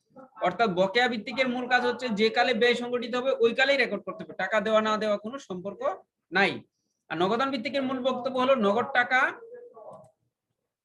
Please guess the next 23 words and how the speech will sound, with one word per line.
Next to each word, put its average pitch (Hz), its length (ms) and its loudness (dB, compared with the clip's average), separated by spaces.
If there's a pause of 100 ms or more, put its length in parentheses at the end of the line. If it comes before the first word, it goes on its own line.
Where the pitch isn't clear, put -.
(220)
নগদান 226 360 0
ভিত্তিকের 247 360 -6
মূল 240 180 -6
বক্তব্য 233 400 -6
হলো 254 140 -6
নগদ 208 360 0
টাকা 240 200 2
পাইলেই 233 420 2
শুধু 254 260 -8
কি 220 80 -6
হবে, 214 320 -2 (580)
নগদ 180 240 0
টাকা 247 200 4
পাইলে 214 360 2
শুধু 240 200 -4
আয় 226 180 4
হবে, 240 200 0
নগদ 190 300 0
টাকা 220 200 -2
দিলে 214 280 -2
শুধু 202 220 -6
ব্যয় 170 180 -2
হবে, 131 200 -8